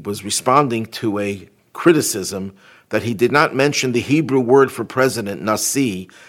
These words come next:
he mentioned the word president. And the Rebbe explained that from the age that he went to Cheder, when he went to school, about three years old, and even before that, he always imagined an age in which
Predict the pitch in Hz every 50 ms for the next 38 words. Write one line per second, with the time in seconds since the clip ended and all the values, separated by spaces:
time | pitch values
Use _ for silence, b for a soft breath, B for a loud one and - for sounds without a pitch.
0 | b b b 110 113 113 117 123 131 131 - - 123 120 107 117 113 113 117 117
1 | 113 - - - 160 170 127 113 107 85 80 78 80 - - - _ b b b
2 | b b b b b b b b b - 98 98 107 120 151 170 160 156 135 -
3 | - - - - 127 135 120 101 87 82 85 - - _ _ _ b b b b
4 | b b 101 107 - - 123 117 117 120 123 - 156 180 185 190 196 202 - -
5 | - _ _ - 120 113 113 123 117 110 131 143 156 156 - 139 - - - 139
6 | 143 147 117 104 95 90 101 104 110 110 135 147 156 156 - 143 131 - - -
7 | 170 160 123 104 98 80 101 101 - - - 165 160 151 143 139 131 117 139 127
8 | 127 117 127 151 175 196 160 170 151 143 139 - - - 143 185 185 135 120 104
9 | 101 98 - B B B B B B B 127 - 160 220 240 226 202 147 170 156
10 | 151 156 165 180 196 180 131 139 139 139 139 131 - b b b b b b -
11 | 127 - - 160 180 180 170 147 139 131 113 - - 113 120 123 117 110 127 156
12 | 156 147 160 - - - -